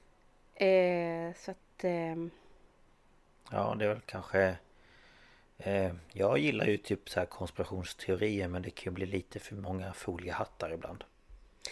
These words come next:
Speaker 1: Det, ja, det här, det här är verkligen foliehattar. Alltså,
Speaker 2: Mm.
Speaker 1: det, ehm, mm,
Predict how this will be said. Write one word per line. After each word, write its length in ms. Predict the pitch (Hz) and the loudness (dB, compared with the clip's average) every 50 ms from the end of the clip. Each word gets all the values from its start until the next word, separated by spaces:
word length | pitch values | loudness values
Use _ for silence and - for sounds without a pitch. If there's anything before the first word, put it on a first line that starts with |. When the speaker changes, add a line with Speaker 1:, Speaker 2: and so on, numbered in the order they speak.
| - - - - - - - | -10 -12 -16 -16 -16 -2 4
Speaker 1:
Det, 140 | 254 277 | 4 4
ja, 400 | - 262 254 285 277 294 302 - - | 4 6 6 8 8 10 8 8 6
det 120 | 262 302 | 6 4
här, 220 | 277 277 311 302 - | 8 8 8 8 8
det 100 | 294 277 | 6 6
här 220 | 269 302 269 240 | 8 10 10 10
är 40 | 220 | 10
verkligen 380 | 208 196 185 - - 208 180 | 8 6 6 6 4 2 2
foliehattar. 680 | 175 - 175 165 - 160 160 - - - - - 185 - - - _ _ | 2 0 -2 -2 -2 -4 -6 -8 -10 -14 -14 -14 -16 -18 -20 -20 _ _
Alltså, 380 | - 226 214 220 - - - 220 | 6 6 6 6 2 2 6 8
Speaker 2:
Mm. 400 | 208 196 190 185 185 180 190 185 - - - - - - - - - - - _ - - _ _ - - - - _ _ _ _ - - - - _ - - _ _ _ _ _ _ _ _ _ _ - - - | 10 10 12 12 10 8 6 2 -4 -14 -20 -20 -20 -20 -20 -20 -20 -20 -20 _ -20 -20 _ _ -20 -20 -20 -20 _ _ _ _ -20 -20 -20 -20 _ -20 -20 _ _ _ _ _ _ _ _ _ _ -20 -20 -18
Speaker 1:
det, 500 | 202 196 214 214 208 202 196 196 190 190 | -6 -2 0 2 4 6 6 6 8 8
ehm, 560 | 190 185 185 180 185 185 180 180 185 196 190 - - - - - - - _ _ _ _ _ _ _ _ _ _ _ _ _ _ _ _ - _ _ _ _ _ _ _ _ _ _ _ - - - - _ _ - - | 6 6 6 6 6 4 4 4 2 0 -2 -6 -12 -20 -20 -20 -20 -20 _ _ _ _ _ _ _ _ _ _ _ _ _ _ _ _ -20 _ _ _ _ _ _ _ _ _ _ _ -20 -20 -20 -20 _ _ -18 -12
mm, 420 | - 285 - 196 202 208 214 214 | -10 -6 -6 -4 -2 0 0 0